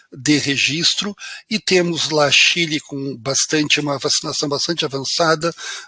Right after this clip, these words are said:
e uma mortalidade estável, ainda que alta pelas taxas de vacinação, e Bolívia também já reduzindo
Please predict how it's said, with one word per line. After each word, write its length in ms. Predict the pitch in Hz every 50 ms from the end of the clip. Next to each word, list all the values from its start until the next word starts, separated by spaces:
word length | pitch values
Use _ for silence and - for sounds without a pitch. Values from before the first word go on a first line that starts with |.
| _ -
e 80 | 160 170
uma 160 | 175 175 180
mortalidade 840 | 175 170 156 - - 160 143 151 139 123 147 151 160 160 135 151
estável, 560 | 156 - - - - 160 156 147 123 156 156 143
ainda 320 | 139 147 165 190 - 180
que 220 | - - - 151
alta 340 | 147 143 160 165 160 - 139
pelas 300 | - - 143 147 - -
taxas 340 | - 151 143 - - 147 127
de 80 | 120 127
vacinação, 720 | - 151 - - - 165 151 151 - - - 165 160 156 - - - - - - - - _ -
e 80 | 226
Bolívia 560 | 180 196 190 175 156 151 160 156 131 165 160
também 420 | 147 - 156 147 139 131 143 156 151
já 200 | - - 160 147
reduzindo 840 | - 151 156 139 135 139 120 - - 151 165 170 156 127 135 131